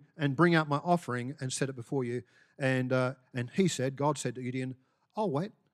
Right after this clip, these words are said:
I've got time. I'll wait." And what happened is Gideon went off and got his offering and brought it back. And the angel of the Lord, capitals, was there, and he instructed him to assemble it.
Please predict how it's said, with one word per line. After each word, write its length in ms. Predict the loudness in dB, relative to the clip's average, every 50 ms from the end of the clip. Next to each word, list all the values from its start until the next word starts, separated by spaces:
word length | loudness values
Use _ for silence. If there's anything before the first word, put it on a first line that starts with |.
| _ _ _ _ _ _ _ _ _ -8
I've 160 | -6 -6 -4
got 180 | -4 -6 -6 -4
time. 340 | -4 -4 -4 -4 -6 -8 -10 _ _ _ _ _ _ _ _ _ _ _ _ _ _ _ _ _ _
I'll 160 | 0 2 4 4
wait." 220 | 4 2 0 -2 -6 _ _ _ _ _ _ _ _ _ -2
And 100 | 2 4
what 140 | 4 4 4
happened 240 | 2 2 2 0
is 100 | 0 0
Gideon 280 | 0 0 2 2 2 2
went 180 | 2 0 0 2
off 400 | 4 6 8 8 8 6 4 0 -16 -20 -20 -20 -12 -2
and 260 | 2 4 4 4 4 4
got 180 | 2 2 2
his 160 | 2 0 2
offering 340 | 2 2 2 2 0 -2 -2
and 100 | -2 0
brought 160 | 0 0 0
it 100 | 0 2
back. 280 | 4 4 4 2 0 -8 _ _ _ _ _ 0
And 160 | 0 2 4
the 80 | 6
angel 400 | 6 8 8 6 6 4 2 2
of 100 | 2 0
the 60 | 0 0
Lord, 380 | 2 4 4 4 4 2 0
capitals, 600 | 0 0 0 0 0 0 0 0 -2 -2 -6 -8 -12 -16 -20 -20 _ -2
was 280 | 2 2 2 2 2
there, 400 | 4 6 8 8 8 8 6 4 0 -6 -20 _ _ -2
and 120 | 0 0
he 80 | 0 0
instructed 420 | -2 -2 0 0 0 2 2 0
him 140 | 2 0 0
to 100 | 0 -4
assemble 480 | -4 -2 -2 0 0 0 2 4 4 4
it. 140 | 4 2